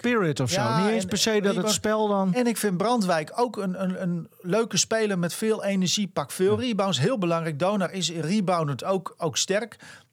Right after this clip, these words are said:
Speaker 1: Eh, en dat is echt wel een wapen. Dat ge-, en dat geeft ook aan dat ze wel heel graag willen, hè? Want
Speaker 2: Ja.
Speaker 1: als je die rebound weet te pakken,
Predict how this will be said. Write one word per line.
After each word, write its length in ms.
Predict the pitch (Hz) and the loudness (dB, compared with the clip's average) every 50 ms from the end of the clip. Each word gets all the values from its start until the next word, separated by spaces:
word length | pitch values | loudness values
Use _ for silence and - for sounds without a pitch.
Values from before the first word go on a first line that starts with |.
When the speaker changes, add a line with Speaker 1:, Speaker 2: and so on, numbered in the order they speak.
| _ _ | _ _
Speaker 1:
Eh, 340 | - 165 156 151 151 147 147 147 | -4 -2 0 2 2 2 2 0
en 120 | 160 151 | -2 0
dat 180 | 143 185 202 185 | 0 0 0 0
is 100 | 151 185 | -2 -2
echt 180 | 202 185 - 151 | -2 -2 -2 -2
wel 120 | 165 151 | 0 0
een 80 | 139 127 | 2 2
wapen. 340 | 139 165 214 233 214 226 | 2 2 0 0 -2 -2
Dat 160 | 180 220 214 - | -2 -2 -2 -2
ge-, 100 | - - | -4 -4
en 120 | 240 240 | -2 0
dat 140 | 269 269 - | 0 0 0
geeft 280 | - 226 202 165 - | 0 0 0 0 -2
ook 120 | 180 160 - | -2 -2 0
aan 200 | 156 143 147 143 - - - - _ | 0 0 0 -2 -6 -14 -20 -18 _
dat 160 | - 254 240 | -2 0 0
ze 100 | - - | 0 0
wel 140 | 180 175 151 | 2 0 2
heel 140 | 135 127 120 | 2 0 0
graag 240 | 104 127 120 117 127 | -2 -2 -4 -2 -2
willen, 280 | 170 247 254 170 123 120 | 0 0 2 2 2 0
hè? 60 | 151 | 0
Want 120 | 185 202 202 | 0 -2 -2
Speaker 2:
Ja. 60 | 196 | -2
Speaker 1:
als 100 | 180 143 | -2 -4
je 80 | 175 | -2
die 140 | 170 170 180 | -2 -2 0
rebound 380 | 190 247 247 202 202 185 175 147 | 0 0 0 0 0 0 0 0
weet 160 | 156 143 120 | 0 -2 -2
te 60 | - | -6
pakken, 360 | - - 139 135 - 190 180 | -6 -4 -4 -4 -2 -6 -8